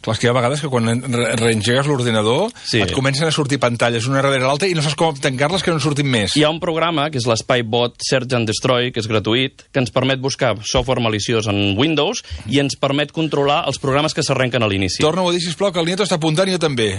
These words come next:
Speaker 2: SpyBot Search and Destroy. Vale, és un
Speaker 1: SpyBot Search and Destroy.
Speaker 2: Sí, és un programet que fa això, controlar, té tot el software maliciós, a més es, es va actualitzant i es dedica a buscar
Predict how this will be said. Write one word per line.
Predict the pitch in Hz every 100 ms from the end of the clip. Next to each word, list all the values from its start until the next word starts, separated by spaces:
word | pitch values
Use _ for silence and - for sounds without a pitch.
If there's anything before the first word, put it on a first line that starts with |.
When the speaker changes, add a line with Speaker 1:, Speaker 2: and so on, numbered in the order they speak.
| 107
Speaker 2:
SpyBot | 127 127 180 170 143 214 - - -
Search | 160 165 - -
and | 131 127
Destroy. | 107 - 95 - - _ _ _ _ -
Vale, | - 143
és | 139
un | 160
Speaker 1:
SpyBot | - 202
Search | - 170
and | 165
Destroy. | 139 - 87
Speaker 2:
Sí, | 139 110
és | 120 127
un | 147 147 143
programet | 147 160 185 -
que | 147
fa | 131
això, | 113 95 -
controlar, | 117 120 127 123 127 127 - _
té | 135
tot | 131 143
el | 139 135 135 131 127
software | - 147 135 135
maliciós, | 135 139 - 170 156
a |
més | 120
es, | 120 127 117 113
es | 113
va | 127
actualitzant | - 135 131 135 190 214 285 - - -
i | 135
es | 131
dedica | 135 151
a |
buscar | 135 - 131 107